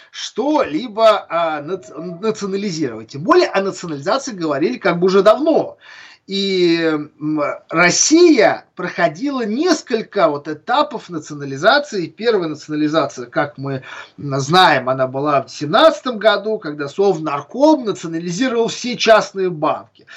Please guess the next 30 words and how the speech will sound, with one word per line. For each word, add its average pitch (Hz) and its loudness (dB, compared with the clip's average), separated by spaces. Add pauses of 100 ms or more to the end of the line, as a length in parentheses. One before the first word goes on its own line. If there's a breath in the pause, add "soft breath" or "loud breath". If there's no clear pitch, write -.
(280 loud breath)
А, 170 8
потом, 226 0
ну, 311 0
это, - -4
правда, 214 2
касалось 185 -4
не 208 -8
только 294 -6
иностранного 165 0
капитала, 302 4
прежде 160 -8
всего - -16
касалось, 135 -10
конечно, 123 -16 (360 loud breath)
м, 143 -12 (120)
наших, 165 0
э, 131 -6
российских, 220 0
имперских 214 -4
капиталистов. 202 0 (300 loud breath)
Потом 294 4
национализировали 196 2
железные 156 -4
дороги, 151 -6
речной 139 -8
морской, 131 -8
речной 156 0
морской 123 -4
транс-, 254 4
транспорт. 311 2